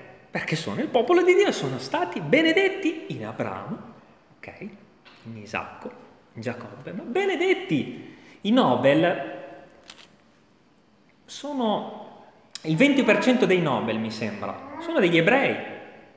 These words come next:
e sono mi-, neanche l'un per cento, sono lo zero virgola due per cento della popolazione mondiale.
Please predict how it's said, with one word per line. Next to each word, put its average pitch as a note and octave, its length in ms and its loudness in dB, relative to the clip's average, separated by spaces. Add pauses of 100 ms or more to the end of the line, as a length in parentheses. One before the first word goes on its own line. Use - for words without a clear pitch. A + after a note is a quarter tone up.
(180)
e E3+ 100 -2
sono B3+ 840 0
mi-, E3+ 220 -2
neanche C#4 420 4
l'un C#4 220 4
per B3 160 2
cento, E3 360 -2
sono A3 300 -2
lo E3 240 0
zero B3 300 6
virgola F3 1000 0
due C4 260 8
per F3+ 260 2
cento A3 300 2
della E3+ 160 6
popolazione D#3+ 560 0
mondiale. A#2+ 460 -2